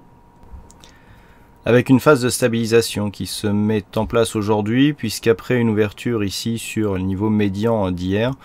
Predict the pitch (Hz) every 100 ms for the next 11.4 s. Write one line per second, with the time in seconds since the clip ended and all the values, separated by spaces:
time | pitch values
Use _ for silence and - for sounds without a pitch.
0 | - - - - 95 113 110 104 98 101
1 | - 98 - 95 117 - 110 104 110 117
2 | 104 101 95 95 95 107 117 110 95 90
3 | 92 - 104 101 92 110 104 95 92 -
4 | 95 110 107 95 - 107 95 98 - 110
5 | 101 98 101 - 104 95 - 123 127 -
6 | - - - - - 117 120 78 104 101
7 | 98 95 92 90 85 82 82 90 101 120
8 | 110 107 101 107 - 98 - 123 123 107
9 | 107 123 - 95 - 113 - 98 101 104
10 | 98 95 101 95 107 104 120 107 - 110
11 | 101 107 131 107